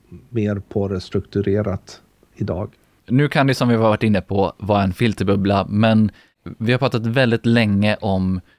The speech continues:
Speaker 2: hur kraftfullt det kan vara att lyfta fram våra experter, inte minst när man pratat content marketing tidigare, och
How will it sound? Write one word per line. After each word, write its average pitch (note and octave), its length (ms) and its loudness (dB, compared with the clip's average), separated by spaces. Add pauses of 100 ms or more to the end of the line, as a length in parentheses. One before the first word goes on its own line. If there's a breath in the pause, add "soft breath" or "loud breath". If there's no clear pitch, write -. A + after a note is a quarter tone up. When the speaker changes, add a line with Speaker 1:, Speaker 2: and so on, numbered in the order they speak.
(140)
Speaker 2:
hur A2 100 0
kraftfullt G#2+ 580 -2
det G2+ 100 -4
kan F#2+ 140 -2
vara F#2+ 400 -2
att G2+ 60 2
lyfta G2 260 -2
fram A#2 260 2
våra G#2+ 140 4
experter, - 680 -4
inte G#2+ 260 0
minst A#2+ 260 2
när A2 40 2
man G2+ 100 0
pratat F#2 480 -4
content G2+ 380 0
marketing G#2 460 0
tidigare, F2 480 -4 (380 soft breath)
och G2 300 2